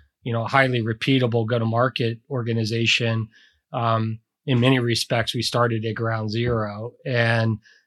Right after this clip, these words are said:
uh, there again, we, we were very fortunate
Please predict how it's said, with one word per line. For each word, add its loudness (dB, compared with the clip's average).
uh, -6
there 6
again, 4
we, -6
we -4
were -2
very 0
fortunate -2